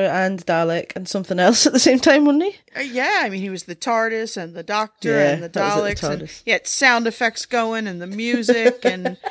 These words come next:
Speaker 1: <laughs>
Speaker 2: um, A for effort, absolutely.
Speaker 1: Yeah, until he got
Speaker 2: Uh,
Speaker 1: out, and then he kind of just went, "Yeah, that's it." <laughs>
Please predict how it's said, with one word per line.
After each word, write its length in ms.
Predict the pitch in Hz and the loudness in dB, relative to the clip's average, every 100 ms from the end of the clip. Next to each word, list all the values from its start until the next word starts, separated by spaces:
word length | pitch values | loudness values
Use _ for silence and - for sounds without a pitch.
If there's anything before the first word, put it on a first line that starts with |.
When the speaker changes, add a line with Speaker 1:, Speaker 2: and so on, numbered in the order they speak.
| - | -14
Speaker 1:
<laughs> 220 | - - | -20 -8
Speaker 2:
um, 640 | 208 233 233 233 233 233 254 _ - - - - 175 | -2 4 4 4 0 -4 -8 _ -20 -18 -18 -6 2
A 120 | 330 494 | 2 2
for 160 | 330 330 | 2 4
effort, 460 | 233 - 202 185 _ | 2 2 -6 -6 _
absolutely. 1080 | 214 392 339 240 214 269 427 190 175 160 196 _ _ _ _ | -4 -4 -4 -4 -4 -4 -6 -6 -8 -10 -14 _ _ _ _
Speaker 1:
Yeah, 100 | 370 | -2
until 220 | 220 220 | 0 2
he 60 | 233 | 2
got 180 | 220 190 | 4 4
Speaker 2:
Uh, 140 | 269 | 4
Speaker 1:
out, 60 | 180 | 4
and 100 | 202 | 2
then 80 | 190 | 0
he 100 | 190 | -2
kind 260 | - 196 180 | -4 -6 -4
of 240 | 170 - | -6 -8
just 260 | 185 185 - | -12 -10 -6
went, 260 | 175 170 208 214 _ _ _ _ _ | -6 -6 -12 -20 _ _ _ _ _
"Yeah, 220 | 202 190 190 | -6 -4 -4
that's 140 | - | -4
it." 220 | 202 - _ - - - _ | -8 -8 _ -20 -20 -20 _
<laughs> 380 | - - - | -4 0 4